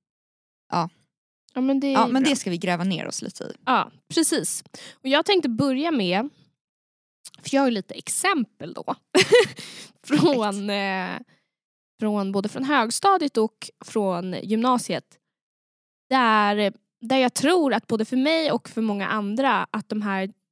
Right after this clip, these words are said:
Speaker 2: tankarna börjar gro, att man kanske inte klarar det.
Speaker 1: Mm.
Speaker 2: Och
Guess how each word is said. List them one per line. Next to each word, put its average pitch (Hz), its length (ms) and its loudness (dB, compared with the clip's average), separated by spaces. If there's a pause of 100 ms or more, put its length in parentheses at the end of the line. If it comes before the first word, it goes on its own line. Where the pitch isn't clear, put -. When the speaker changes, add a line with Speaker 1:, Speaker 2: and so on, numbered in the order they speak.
(120)
Speaker 2:
tankarna 185 520 -6
börjar 185 340 -4
gro, 214 360 -2
att 190 140 -10
man 185 140 -8
kanske 196 300 -4
inte 381 200 -2
klarar - 360 -10
det. - 260 -10
Speaker 1:
Mm. 220 240 -4 (720)
Speaker 2:
Och - 440 -4